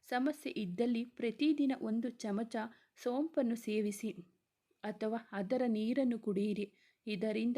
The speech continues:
ಕೂದಲು ಉದುರುವಿಕೆ ಕಡಿಮೆಯಾಗುತ್ತದೆ. ಹದಿನಾಲ್ಕು, ಹೆಚ್ಚಾಗಿ ಅಂಜೂರ ಹಣ್ಣು ತಿನ್ನುವುದರಿಂದ ಕ್ಯಾನ್ಸರ್ನ ಅಪಾಯ ಕಡಿಮೆಯಾಗುತ್ತದೆ. ಹದಿನೈದು,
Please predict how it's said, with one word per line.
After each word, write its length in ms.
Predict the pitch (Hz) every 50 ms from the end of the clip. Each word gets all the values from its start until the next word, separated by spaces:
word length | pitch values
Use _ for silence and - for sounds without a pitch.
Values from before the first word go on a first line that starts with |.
| 220
ಕೂದಲು 560 | 226 - - 240 254 285 254 269 247 226 - 214
ಉದುರುವಿಕೆ 1000 | 190 202 247 254 262 247 226 214 220 208 - 220 214 233 226 - - - _ _
ಕಡಿಮೆಯಾಗುತ್ತದೆ. 1080 | - 233 226 220 247 262 277 262 240 220 220 214 180 226 - - - 208 190 220 - - _ _ _ _ _ _ _ _ _ _ _ _ _ _ _ _ _ _ _ _ _ _ _ _ _ _ _ _ _ _ _ _ _ _ _ _ _ _ _ _ _ _ _ _
ಹದಿನಾಲ್ಕು, 720 | - 220 185 240 254 247 240 214 214 220 214 - - - - - - _ _ _ _ _ _ _ _ _
ಹೆಚ್ಚಾಗಿ 640 | 226 196 185 - - - - 254 247 254 240 247 240
ಅಂಜೂರ 580 | - 226 226 208 214 220 208 277 277 277 277 277 254 -
ಹಣ್ಣು 380 | 247 233 220 226 226 233 233 - - _ _ _ _ _ _
ತಿನ್ನುವುದರಿಂದ 840 | - 240 233 247 277 277 262 247 196 214 226 220 220 233 240 226 240 208 226 226 - _ _ -
ಕ್ಯಾನ್ಸರ್ನ 640 | 233 214 208 233 226 233 - 285 262 262 - 226 226 -
ಅಪಾಯ 480 | - 208 202 202 - 240 240 254 240 226
ಕಡಿಮೆಯಾಗುತ್ತದೆ. 1040 | 233 - 226 196 208 247 247 262 247 226 196 180 226 - - - 202 190 208 196 - - _ _ _ _ _ _ _ _ _ _ _ _ _ _ _ _ _ _ _ _ _ - _ _ _ _ _ _ - _ _ _ _ _ _ _ _ _ _ _ _ _ _ _ _ _ _ _ _ _ _ _ _ _ _ _ _ _ _ _ _ _ _ _ _ _ _ _ _ _ _ _ _ _ _ _ _ -
ಹದಿನೈದು, 720 | 226 175 208 214 226 220 214 202 180 - - - _ _